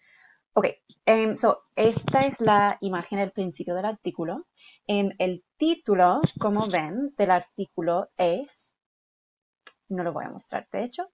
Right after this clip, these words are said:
em, pero tiene que ver con, eh, cómo las reacciones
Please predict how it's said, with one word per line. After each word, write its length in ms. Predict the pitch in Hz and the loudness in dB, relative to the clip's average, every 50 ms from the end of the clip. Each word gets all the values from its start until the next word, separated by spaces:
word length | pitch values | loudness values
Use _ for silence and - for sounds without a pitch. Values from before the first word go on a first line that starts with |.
| _ _ - - - _ _ _ | _ _ -20 -20 -20 _ _ _
em, 360 | - 220 214 208 202 - - - | 0 0 2 2 0 -2 -2 2
pero 280 | - 339 320 302 311 311 | 4 6 8 8 6 4
tiene 220 | - 262 226 233 - | 2 -2 -2 -2 0
que 80 | - | 2
ver 220 | 269 277 285 285 - _ _ | 2 2 2 -2 -8 _ _
con, 280 | - 339 330 330 339 - _ _ _ _ _ _ _ _ _ _ _ _ _ | 0 0 0 0 -2 -6 _ _ _ _ _ _ _ _ _ _ _ _ _
eh, 600 | - 220 214 214 208 208 202 202 202 202 - - _ _ _ | 0 2 2 4 4 4 2 2 0 -2 -4 -8 _ _ _
cómo 500 | - - 240 240 240 247 247 247 247 240 - _ _ | -2 0 2 2 4 4 4 4 4 2 -2 _ _
las 380 | - 214 214 208 208 202 202 - | -2 0 2 4 4 2 0 -2
reacciones 640 | 202 214 196 190 - - - 196 185 190 233 247 | -4 -2 -2 -2 -4 -6 -6 -6 -6 -4 -6 -8